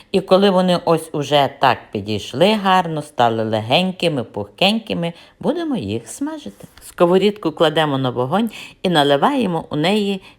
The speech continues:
пів літри олії. Дерев'яною ложкою,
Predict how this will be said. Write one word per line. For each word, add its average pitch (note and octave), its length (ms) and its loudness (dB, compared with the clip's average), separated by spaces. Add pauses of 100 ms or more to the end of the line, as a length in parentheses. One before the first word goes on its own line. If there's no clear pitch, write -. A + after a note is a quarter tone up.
(220)
пів G#3+ 400 0
літри C3+ 580 -6
олії. B2+ 460 -6 (240)
Дерев'яною A#3 680 4
ложкою, G3 600 2